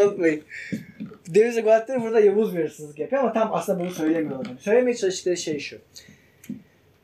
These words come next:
İster yerinde otursun, ister ya da uygun bir çeliği aramak için mesela uzak keşiflere çıksın, değil mi? Doğru ağacı bulmak için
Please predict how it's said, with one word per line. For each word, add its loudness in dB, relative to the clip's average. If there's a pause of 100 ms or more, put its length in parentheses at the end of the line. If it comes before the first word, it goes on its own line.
(200)
İster 4
yerinde 2
otursun, -2
ister 2
ya 6
da 6
uygun 2
bir 2
çeliği 4
aramak 0
için -8
mesela 0
uzak 0
keşiflere -4
çıksın, -10
değil -2
mi? -8
Doğru 4
ağacı 4
bulmak -4
için -8